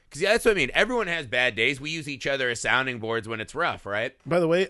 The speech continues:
Speaker 2: I've been that person. Like, it's an easy thing to slip into,
Speaker 1: No,
Speaker 2: and
Speaker 1: but
Speaker 2: then
Speaker 1: usually you text me and I'm like, "It'll be all right. We'll figure it out."
Speaker 2: Yeah,
Speaker 1: Blah,
Speaker 2: but
Speaker 1: blah,
Speaker 2: see,
Speaker 1: blah.
Speaker 2: like, but that's what it is, is like
Speaker 1: But you actively take steps to try to better your scenario, right? And so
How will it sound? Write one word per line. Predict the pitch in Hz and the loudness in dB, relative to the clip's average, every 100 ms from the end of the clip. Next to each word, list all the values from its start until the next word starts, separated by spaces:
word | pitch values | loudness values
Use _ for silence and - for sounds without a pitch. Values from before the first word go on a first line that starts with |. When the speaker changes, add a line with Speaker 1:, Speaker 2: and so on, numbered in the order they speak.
| - | 2
Speaker 2:
I've | 156 135 | 2 6
been | 151 | 4
that | 127 110 | 4 -2
person. | 107 90 - - - _ - | -4 -10 -12 -16 -20 _ -6
Like, | 117 110 | -6 -6
it's | 139 123 | -6 -4
an | 139 | -2
easy | 147 160 151 | 0 0 -2
thing | - 139 | -2 -2
to | 127 | -2
slip | - 127 127 | -2 -2 -4
into, | 120 214 | -4 0
Speaker 1:
No, | 233 131 | 2 2
Speaker 2:
and | |
Speaker 1:
but | 120 | 0
Speaker 2:
then | 127 | 0
Speaker 1:
usually | - - 202 | 0 2 0
you | 170 170 | -2 -4
text | 185 156 - | -2 -2 -2
me | 175 202 | 0 2
and | 156 | 4
I'm | 147 | 2
like, | 147 131 - | 2 0 0
"It'll | 127 151 | -4 -2
be | 151 | 0
all | 165 160 | 2 4
right. | 160 107 92 | 2 2 -2
We'll | 117 127 | -6 -4
figure | 156 147 156 | -6 -4 -2
it | 151 | 2
out." | 156 - | 2 2
Speaker 2:
Yeah, | 254 | 0
Speaker 1:
Blah, | 113 | 0
Speaker 2:
but | 135 | -2
Speaker 1:
blah, | - | 0
Speaker 2:
see, | 175 | 0
Speaker 1:
blah. | 170 | 2
Speaker 2:
like, | 165 151 | 2 0
but | 165 | -2
that's | 165 165 175 | 0 0 -2
what | 160 | -2
it | 185 | -2
is, | 151 | -2
is | 127 | -6
like | 127 120 | -6 -4
Speaker 1:
But | 151 | -4
you | 165 240 226 | -4 -2 4
actively | 185 196 196 170 165 | 6 6 2 -4 -6
take | 165 160 160 | -2 -2 -2
steps | - 160 139 - | -4 -2 -4 -6
to | 147 | -10
try | - 120 117 | -2 2 2
to | 113 | 0
better | 92 107 104 104 | -6 -4 -2 -4
your | 95 107 | -6 -10
scenario, | - 175 - 190 87 78 | -10 -10 -10 -10 -10 -12
right? | 80 92 117 139 | -8 -2 -2 -2
And | 143 | -6
so | 165 151 139 | -2 0 0